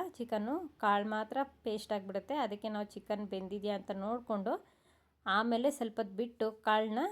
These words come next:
ಹಾಕ್ಕೊಳ್ಬೇಕು. ಕಾಳೆಲ್ಲ ಇದ್ಕಿರೋ ಕಾಳೆಲ್ಲ ಇಟ್ಕೊಂಡಿದ್ದೀನಿ, ನೋಡ್ಬೋದು ನೀವು. ಇದನ್ನು ನಾವು ಈಗ ಕುದಿ ಚೆನ್ನಾಗಿ ಬರ್ತಿದೆ, ನಾನು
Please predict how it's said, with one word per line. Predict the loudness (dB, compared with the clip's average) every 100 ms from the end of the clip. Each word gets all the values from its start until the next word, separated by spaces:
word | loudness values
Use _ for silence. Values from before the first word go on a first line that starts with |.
| -4 -20 -18
ಹಾಕ್ಕೊಳ್ಬೇಕು. | -6 -6 -2 -2 -2 -4 -4 -4 0
ಕಾಳೆಲ್ಲ | 2 2 2 -2
ಇದ್ಕಿರೋ | -4 -6 -6 -2 -2
ಕಾಳೆಲ್ಲ | 0 0 -4
ಇಟ್ಕೊಂಡಿದ್ದೀನಿ, | -6 -8 -6 -4 -6 -6
ನೋಡ್ಬೋದು | -8 -6 -8 -6
ನೀವು. | -2 -2 -4 _ _ _ _ _ _ _ -6
ಇದನ್ನು | -2 2 2 2
ನಾವು | 2 0 0 -2
ಈಗ | -2 -2 -4
ಕುದಿ | -4 -4
ಚೆನ್ನಾಗಿ | -4 -2 -2 -4
ಬರ್ತಿದೆ, | -6 -6 -6 -2 -2 -4 -12 -20 _ -8 -4
ನಾನು | -2